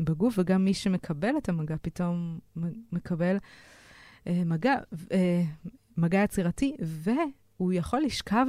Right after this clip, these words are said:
ורק לנוח ולא לעשות כלום, שזה באופן כללי מתנה לכולנו. כי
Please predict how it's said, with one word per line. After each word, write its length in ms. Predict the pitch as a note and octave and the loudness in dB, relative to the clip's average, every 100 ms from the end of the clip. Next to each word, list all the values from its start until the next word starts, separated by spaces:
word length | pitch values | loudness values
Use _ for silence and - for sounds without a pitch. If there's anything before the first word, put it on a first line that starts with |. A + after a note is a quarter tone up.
| C4+ D#3+ | 2 4
ורק 360 | D#3 F#3 - | 4 2 2
לנוח 340 | E3+ E3+ G3 - | 2 2 2 2
ולא 200 | E3 E3 | 2 2
לעשות 260 | D#3+ E3 | 2 0
כלום, 280 | - F3 D3+ | 2 2 4
שזה 240 | - F3+ A#3 | 2 4 6
באופן 280 | G3 G#3 | 4 2
כללי 400 | G#3+ - F#3 G#3 | -2 -2 -2 -2
מתנה 680 | G#3 F3 - F3 D#3 E3 F#3 C4 - _ _ _ _ _ _ _ - - - | -2 -2 -2 -2 -4 0 0 -2 -6 _ _ _ _ _ _ _ -20 -20 -4
לכולנו. 500 | F3 - F3 D#3+ D#3 D3 - _ _ _ - - - - - | -4 2 2 4 0 -4 -6 _ _ _ -20 -20 -20 -20 -2
כי 300 | F#3 F#3 | 0 2